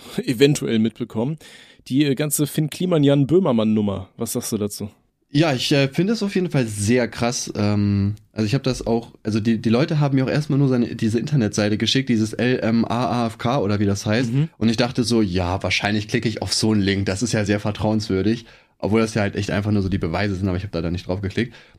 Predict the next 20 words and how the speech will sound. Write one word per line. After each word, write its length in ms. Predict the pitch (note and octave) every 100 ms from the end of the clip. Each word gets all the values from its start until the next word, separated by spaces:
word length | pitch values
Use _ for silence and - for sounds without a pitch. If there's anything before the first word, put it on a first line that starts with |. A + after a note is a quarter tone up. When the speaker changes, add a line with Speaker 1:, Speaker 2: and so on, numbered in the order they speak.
| -
Speaker 2:
Hab 140 | A2
das 100 | D#3
dann 140 | D#3+
bei 80 | D3+
Z 200 | C#3 D3
D 60 | D3+
F 80 | C#3+
Magazin 380 | D3 C3 - C3+
Royal 300 | A2 G#2 D3
gesehen 260 | D#3 E3+
auf 100 | D#3
dem 80 | C#3
YouTube-Kanal 440 | B2 D#3+ D3+ C#3+ C#3
und 80 | C3
muss 140 | A#2
sagen, 240 | A#2 B2+ -
Alter, 260 | B2 B2
das 140 | G#2 G2+
ist 180 | C#3 A#2
wirklich, 400 | C3 D3+ D#3